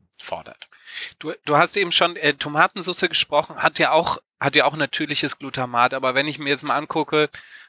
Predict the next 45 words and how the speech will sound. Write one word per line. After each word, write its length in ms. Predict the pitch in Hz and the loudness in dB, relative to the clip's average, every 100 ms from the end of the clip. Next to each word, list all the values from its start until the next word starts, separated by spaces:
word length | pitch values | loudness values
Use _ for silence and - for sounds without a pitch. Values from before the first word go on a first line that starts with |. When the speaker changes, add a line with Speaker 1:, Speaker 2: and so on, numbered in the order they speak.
| _ | _
Speaker 2:
auch 200 | - 127 | 0 2
jetzt 220 | 143 135 | 2 2
gerade, 320 | - 135 151 135 | 4 6 6 2
wenn 140 | 147 | 0
keine 280 | - 139 147 | 2 4 4
Saison 380 | 135 131 139 151 | 2 2 2 2
ist, 140 | 135 | 0
ich 140 | 139 - | -2 2
kaufe 260 | 139 135 | 2 2
mir 220 | 147 139 | 0 2
irgendwie 320 | 151 143 135 143 | 2 0 -2 -6
im 100 | 131 | -6
Bioladen 460 | 147 147 131 135 | -2 2 4 2
jetzt 220 | 139 147 | 0 0
eine 80 | 156 | 0
Tomate, 400 | - 143 139 135 | -2 -4 -4 -4
die 100 | 117 | -4
schmeckt 240 | - 120 - | -4 -4 -6
nach 140 | 135 | -4
nix. 380 | 151 117 - - _ _ _ - | -2 -2 -4 -8 _ _ _ -12
So, 200 | - 120 113 - | -4 -2 -2 -4
ja, 80 | - 135 | 0 2
Speaker 1:
Die 60 | |
Speaker 2:
und 180 | 139 139 _ _ _ | 2 -4 _ _ _
Speaker 1:
ja. 200 | 90 85 - - - - _ _ - | 0 0 -2 -16 -20 -20 _ _ -2
Ja, 180 | 95 107 | 0 2
leider. 400 | 104 110 113 92 | 2 2 2 0
Ähm, 360 | 101 104 98 95 | 0 0 0 -6
die, 220 | 120 110 | -4 -4
die 220 | 107 110 | -4 -4
schmeckt 260 | 104 131 - | -2 -2 0
nach 100 | 113 | -2
nichts. 360 | 120 175 - - | -2 -2 -2 -2
Ähm, 280 | 139 131 131 - | -2 -2 -4 -8
äh, 420 | 123 123 117 - | -2 -2 -2 -6
d-, 260 | - - - 113 95 _ _ _ _ _ - 127 | -16 -18 -18 _ _ _ _ _ _ _ -14 -4
da 80 | 180 | -2
ist 240 | 175 156 | 2 2
auch 160 | 147 135 | 2 -2
noch 140 | 135 | -8
nicht 180 | 160 - | -8 -8
viel 240 | - 156 | -6 -6
Glutamat 640 | 139 - 127 113 107 123 | -8 -4 -2 2 2 2
da. 260 | 90 87 80 _ _ _ | 2 0 -2 _ _ _
Speaker 2:
Mhm. 240 | 113 113 | -20 -18